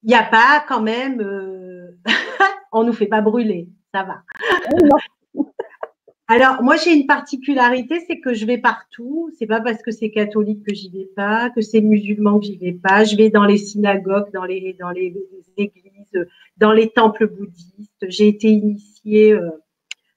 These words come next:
Speaker 1: par le dix-septième Karmapa. J'ai eu la chance de ma vie de tomber à un moment où il était là. Et c'est, j'ai été, euh, j'ai, j'ai pris refuge avec lui. Donc, je suis universelle. Donc, j'ai pas de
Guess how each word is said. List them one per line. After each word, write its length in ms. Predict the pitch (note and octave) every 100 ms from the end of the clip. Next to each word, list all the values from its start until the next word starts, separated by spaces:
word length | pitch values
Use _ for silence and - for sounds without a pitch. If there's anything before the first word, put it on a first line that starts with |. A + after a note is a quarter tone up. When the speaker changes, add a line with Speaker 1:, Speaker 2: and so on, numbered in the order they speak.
| -
Speaker 1:
par 220 | G3 G3
le 140 | G3+
dix-septième 580 | F#3 A3+ B3 A3+ A#3 G#3+
Karmapa. 600 | G#3 G3+ G#3 G3+ G3+ G#3+
J'ai 160 | G#3 F#3+
eu 100 | F#3
la 160 | F#3+ F#3
chance 340 | - B3 A3+
de 120 | A3
ma 180 | G#3 G3+
vie 340 | G3+ A3 A#3 A#3+ _ _ _
de 80 | F#3+
tomber 460 | F#3+ A#3+ A3+ A3 A#3+
à 140 | A3
un 80 | G3+
moment 360 | G#3 G#3 G#3 G#3+
où 120 | G#3
il 100 | F#3
était 280 | F3+ G#3 F#3+
là. 320 | F3+ G3 A#3+ - _ _ _ -
Et 140 | G3
c'est, 220 | G3+ G#3+
j'ai 160 | F3+ G3
été, 400 | G3+ - G#3 G3+
euh, 160 | F3 E3 D#3+ E3
j'ai, 380 | F3+ E3 E3 E3
j'ai 140 | G3
pris 240 | F#3 A3+ G#3+
refuge 760 | G#3 G#3 - A#3 A#3 G#3 G3 E3+
avec 220 | E3+ E3+ -
lui. 180 | A#3+ B3+ _ -
Donc, 180 | A#3 B3+
je 140 | C4+
suis 420 | B3+ - D4+ C#4+ -
universelle. 1000 | D4+ D4+ D#4 B3+ A3 - - G#3+ C4 B3+
Donc, 180 | G3+ G3+
j'ai 160 | G#3 G#3
pas 220 | B3+ C4+
de 480 | A#3+ G#3 F#3+ F3